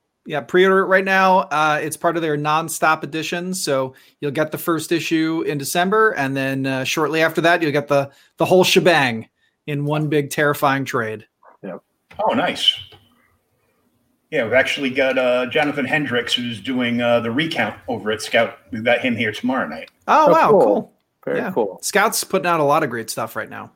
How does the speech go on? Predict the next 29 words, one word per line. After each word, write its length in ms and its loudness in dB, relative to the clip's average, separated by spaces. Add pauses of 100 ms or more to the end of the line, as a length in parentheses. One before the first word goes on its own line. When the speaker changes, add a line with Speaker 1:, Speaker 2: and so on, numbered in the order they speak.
(200)
Speaker 3:
Oh, 200 4
yeah. 300 -2 (1300)
But 280 2
I 60 6
wanna 160 4
thank 240 2
you 60 -2
guys 340 4
for, 300 0
uh, 480 6 (340)
joining 380 -4
us. 440 -4
I 140 -2
know 200 -2
you've 420 -2
booked 240 -4 (440)
all 200 6
of 100 0
your 180 2
podcasts 580 2
for 100 -4
this 200 -2
week 220 -2
tonight, 400 -2
so 320 -2
Speaker 2:
<laughs> 1700 -6
Just 200 -2
one 240 4
more. 440 4